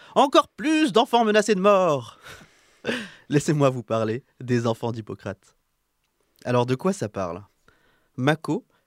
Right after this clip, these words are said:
est un jeune pédiatre qui adore son métier. Doux et patient, il se met à hauteur d'enfant. Il cherche à les comprendre, à les faire rire,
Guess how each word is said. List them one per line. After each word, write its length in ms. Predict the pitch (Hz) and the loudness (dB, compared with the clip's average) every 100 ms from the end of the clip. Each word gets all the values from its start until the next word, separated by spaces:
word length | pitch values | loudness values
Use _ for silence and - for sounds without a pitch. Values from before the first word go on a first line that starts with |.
| _ | _
est 240 | 131 127 120 | -4 -2 -2
un 160 | 113 | -2
jeune 240 | 117 175 160 | 0 0 -2
pédiatre 600 | 143 113 98 - - _ - | -6 -6 -10 -10 -20 _ -10
qui 140 | 139 | 0
adore 300 | 131 135 170 | 0 2 0
son 120 | - 135 | -2 -6
métier. 340 | 110 - - _ _ _ _ _ _ - | -6 -12 -20 _ _ _ _ _ _ -16
Doux 320 | 120 147 160 | -10 -4 0
et 80 | 123 | 0
patient, 540 | - 113 - 123 151 | 0 -6 -6 -4 -2
il 140 | 139 110 | -2 -4
se 120 | 131 | -4
met 200 | 127 143 | -2 0
à 80 | 113 | 0
hauteur 300 | 127 151 135 | -2 -4 -4
d'enfant. 400 | 120 113 101 107 _ _ _ _ | -6 -8 -14 -20 _ _ _ _
Il 140 | - 131 | -8 -2
cherche 280 | 151 143 | -2 -2
à 60 | 117 | -4
les 100 | 110 | -4
comprendre, 720 | - 123 - 143 185 170 120 - | -8 -10 -6 -4 -2 -4 -8 -6
à 80 | |
les 80 | 123 | -6
faire 240 | - 123 113 | -2 -2 -2
rire, 420 | 117 135 - | -6 -8 -12